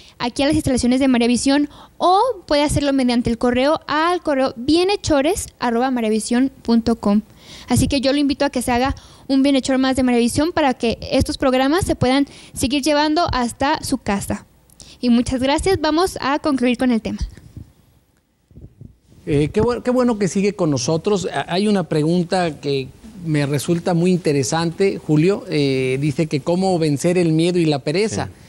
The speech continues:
Speaker 2: Bueno, eh, el miedo hay, hay que vencerlo enfrentándolo,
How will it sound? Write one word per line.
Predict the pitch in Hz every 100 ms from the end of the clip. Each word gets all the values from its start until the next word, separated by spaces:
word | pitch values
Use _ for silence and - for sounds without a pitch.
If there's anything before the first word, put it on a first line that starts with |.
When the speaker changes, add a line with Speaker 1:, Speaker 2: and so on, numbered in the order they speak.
| - -
Speaker 2:
Bueno, | 131 127 127 135
eh, | 139 160 -
el | 151
miedo | 160 208 233 233 196
hay, | 190 202 156
hay | 170
que | 175 196
vencerlo | 165 156 180 208
enfrentándolo, | 180 135 135 123 123 160 160 156 123 113